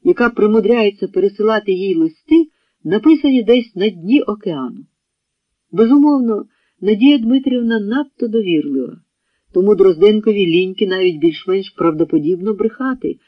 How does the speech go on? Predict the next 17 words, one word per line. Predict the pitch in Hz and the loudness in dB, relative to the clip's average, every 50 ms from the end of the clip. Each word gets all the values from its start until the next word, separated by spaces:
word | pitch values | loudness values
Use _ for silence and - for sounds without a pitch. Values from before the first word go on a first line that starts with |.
| _ _ _ _ - | _ _ _ _ -6
він | 196 247 240 226 | -4 -4 -4 -2
торочить | 226 226 226 233 233 226 220 190 196 190 | 0 0 2 2 0 -2 -4 -10 -10 -8
їй | 190 190 180 165 151 | -8 -6 -6 -8 -10
хто | - - - - 214 220 196 | -12 -16 -4 0 0 0 2
зна | 165 160 147 | 0 -4 -8
що. | 147 - - - - 175 175 - - _ _ _ _ _ _ _ _ _ _ _ _ - | -8 -8 -10 -4 0 0 0 0 -2 _ _ _ _ _ _ _ _ _ _ _ _ 2
І | 190 | 4
якби | 196 208 202 190 190 220 | 4 4 4 4 2 0
за | 202 220 | 0 0
цим | 214 - - 254 233 214 | -2 -2 -2 0 0 0
не | 202 185 | 0 0
було | 170 185 196 208 | 2 2 2 2
розрахунку, | 202 196 175 185 180 - - 226 262 285 269 - 208 - - _ _ _ _ _ _ _ | 2 0 0 -2 -6 -4 -2 -2 0 0 0 -2 -4 -6 -6 _ _ _ _ _ _ _
здавалося | 160 156 156 190 196 220 220 208 196 196 - 202 | -8 -2 0 0 2 2 2 2 0 0 0 -2
б, | 170 - _ | -2 -2 _
Павло | - 180 165 175 185 175 | -2 0 2 2 0 0
Павлович | - 170 170 180 190 202 214 226 247 254 - - - - - | 0 -2 -2 0 2 2 0 0 -2 -6 -8 -12 -12 -12 -16